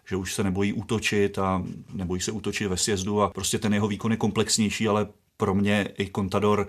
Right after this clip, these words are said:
tady na té Vueltě ukázal, co s ním odchází, prostě jezdec, který se nebál kdykoliv zaútočit. Hovořilo se o tom, že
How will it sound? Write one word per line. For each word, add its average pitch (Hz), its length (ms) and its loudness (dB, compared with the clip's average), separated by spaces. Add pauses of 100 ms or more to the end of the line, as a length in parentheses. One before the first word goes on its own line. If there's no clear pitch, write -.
(160)
tady 98 180 0
na 95 100 0
té 107 140 2
Vueltě 98 300 2
ukázal, 98 440 2
co 98 120 -8
s - 100 -4
ním 110 120 0
odchází, 98 420 -2
prostě 92 280 -6
jezdec, 95 280 0
který 98 340 -2
se - 160 0
nebál 95 320 2
kdykoliv 98 360 0
zaútočit. 110 720 0
Hovořilo 95 340 0
se 98 140 0
o 98 80 -4
tom, 101 280 0
že 98 440 0